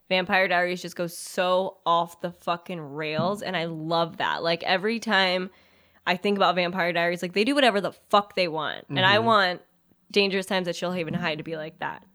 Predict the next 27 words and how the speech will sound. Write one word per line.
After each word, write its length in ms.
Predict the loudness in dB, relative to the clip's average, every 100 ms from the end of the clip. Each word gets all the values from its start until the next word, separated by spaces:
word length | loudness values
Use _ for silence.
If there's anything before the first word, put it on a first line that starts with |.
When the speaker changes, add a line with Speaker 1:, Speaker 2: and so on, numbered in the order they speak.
| _ 4
Speaker 2:
They 80 |
don't 140 | 6 10
hold 180 | 10 8
anything 260 | 4 4 4
back. 280 | 4 2
And 100 | 2
Speaker 1:
No. 260 | 4 4 4
Speaker 2:
that, 240 | 6 6 6
that's 180 | 2
how 100 | 4 0
I 80 | 0
try 220 | 2 2
to 60 |
be 560 | 2 4 6 6 2 -2 _ -4
in 140 | -2
the 60 | -2
storytelling 380 | 0 0 2 0
of 40 |
the 60 | -2
show 260 | 0 2 2
is, 100 | 4
like, 320 | 4 2 -4 _ _ _ _
if 180 | -2 -2
you 140 | 0 4
have 180 | 4
an 60 | 4
idea, 760 | 4 2 -2 0 2 2 0